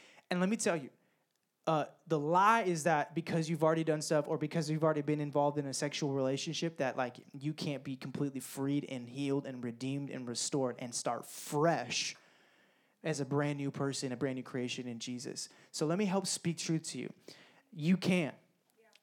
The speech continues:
And in, in, in the power of God redeeming you and healing you and forgiving you and all those different things, like, you can start clean and fresh, and you don't have to carry shame or condemnation or baggage of, like,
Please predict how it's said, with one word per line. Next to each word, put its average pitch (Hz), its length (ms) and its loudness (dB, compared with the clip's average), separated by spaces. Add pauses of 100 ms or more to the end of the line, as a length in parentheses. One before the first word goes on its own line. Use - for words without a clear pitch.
(300)
And 170 160 2
in, 151 100 2
in, 165 200 0
in 160 140 2
the 156 80 2
power 165 380 6
of 160 160 4
God 160 300 4
redeeming 165 500 0
you 180 200 2
and 143 160 -2
healing 160 360 0
you 165 120 2
and 156 120 -2
forgiving 147 480 0
you 160 160 2
and 151 80 0
all 143 120 0
those 156 200 0
different 151 300 -4
things, 147 300 -4
like, 123 180 -4
you 160 100 0
can 160 160 -2
start 143 320 0
clean 143 220 -4
and 131 100 -4
fresh, 135 220 0
and 135 140 -8
you 147 80 -2
don't 151 100 0
have 147 140 -6
to 160 80 -4
carry 143 320 -2
shame 139 600 -2
or 139 80 -4
condemnation 131 920 -4
or 135 180 -2
baggage 139 500 0
of, 139 120 0
like, 131 240 0